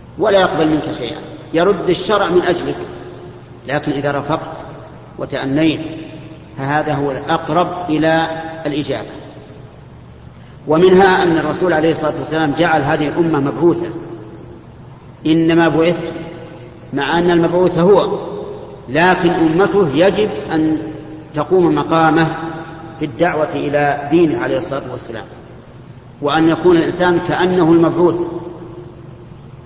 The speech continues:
كأنه المبعوث، كأنه الرسول في تبليغ الشرع. ولهذا قال الرسول عليه الصلاة والسلام: "ليبلغ الشاهد منكم الغائب".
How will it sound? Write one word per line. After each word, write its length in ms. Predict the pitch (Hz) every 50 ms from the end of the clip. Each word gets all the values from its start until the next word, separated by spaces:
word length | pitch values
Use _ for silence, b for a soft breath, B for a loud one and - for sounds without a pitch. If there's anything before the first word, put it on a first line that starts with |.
| -
كأنه 300 | - 139 143 165 170 165
المبعوث، 520 | 160 160 165 156 - 151 170 175 175 165 147 - - - - -
كأنه 400 | 147 139 165 175 170 170 156 156
الرسول 480 | 151 151 156 143 - 180 185 180 165 - - - - - - - - - - - -
في 120 | - 170 165
تبليغ 360 | 165 151 131 156 170 165 147
الشرع. 400 | 147 - - - 175 180 175 175 - - - - - - - - - - - - - -
ولهذا 420 | - 139 147 147 156 170 160 147 147
قال 240 | 147 - 160 151
الرسول 300 | 147 143 135 - 160 147
عليه 180 | 139 135 143 143
الصلاة 180 | 131 - 139 131
والسلام: 280 | - - 143 143 135 131
"ليبلغ 440 | 151 156 151 151 175 170 160 160 151
الشاهد 540 | 143 - - 165 170 156 147 143 160 185 196
منكم 240 | 160 - 139 135
الغائب". 260 | 131 127 123 123 107